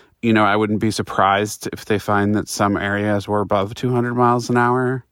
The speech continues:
There was just a tremendous amount of energy in the form of wind shear aloft that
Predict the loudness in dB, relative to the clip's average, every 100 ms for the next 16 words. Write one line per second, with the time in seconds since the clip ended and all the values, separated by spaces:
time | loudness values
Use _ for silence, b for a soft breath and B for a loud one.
0 | b b b b b 2 2 2 -2 -2
1 | -2 -2 0 0 2 2 2 0 0 0
2 | -2 -4 -8 -8 -4 0 0 2 0 -4
3 | -12 -6 -6 -4 -2 0 0 -2 -4 -4
4 | -6 -6 -2 -2 -2 0 0 0 0 0
5 | 0 -2 -2 0 -2 -4 B B B B
6 | B B 0 2 2 0 -4 -16 -18 -20
7 | _ -14 -2 0 2 2 -2